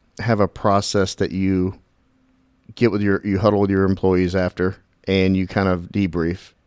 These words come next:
And are there programs and, and that agencies that you've seen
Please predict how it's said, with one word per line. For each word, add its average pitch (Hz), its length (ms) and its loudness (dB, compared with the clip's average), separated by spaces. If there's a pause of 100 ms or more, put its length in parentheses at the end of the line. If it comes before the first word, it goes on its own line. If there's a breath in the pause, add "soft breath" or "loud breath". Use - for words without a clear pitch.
(120)
And 95 380 2
are 95 180 2
there 95 260 2
programs 98 800 0
and, 92 240 0 (100)
and 92 380 -2
that 95 140 -2
agencies 98 560 0
that 90 180 -4
you've 113 180 2
seen 98 380 2